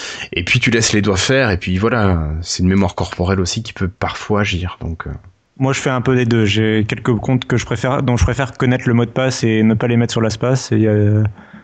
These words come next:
Speaker 2: euh, genre Google et Microsoft, par exemple, qui sont les comptes de mail, c'est vraiment le truc, euh, pour moi, c'est le der-, c'est un des derniers remparts aussi. C'est, faut, faut pas qu'on puisse te pirater ton mail, quoi.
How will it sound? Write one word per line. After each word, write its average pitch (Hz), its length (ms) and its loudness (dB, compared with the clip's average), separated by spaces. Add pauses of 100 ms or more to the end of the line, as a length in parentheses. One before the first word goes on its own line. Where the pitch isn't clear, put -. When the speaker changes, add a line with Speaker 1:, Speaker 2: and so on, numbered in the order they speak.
(400)
Speaker 2:
euh, 104 840 4
genre 104 200 2
Google 107 340 4
et 101 220 2
Microsoft, 107 420 2
par 110 80 0
exemple, 113 240 2
qui - 100 -8
sont 104 160 0
les 101 260 2
comptes 104 300 -2
de 101 300 2
mail, 107 500 2
c'est 95 140 -2
vraiment 107 240 2
le 104 160 4
truc, 107 300 0
euh, 101 420 2 (680)
pour 110 100 -2
moi, 110 80 4
c'est 104 120 0
le 101 40 2
der-, 101 220 2
c'est 104 100 0
un 110 100 0
des 110 120 2
derniers 107 240 2
remparts 104 340 2
aussi. 107 320 2
C'est, 113 220 -4 (260)
faut, 127 160 -2
faut - 160 -6
pas 117 160 -2
qu'on 107 140 2
puisse 101 200 -4
te - 60 -4
pirater 107 320 0
ton 104 120 2
mail, 123 220 2
quoi. 127 140 0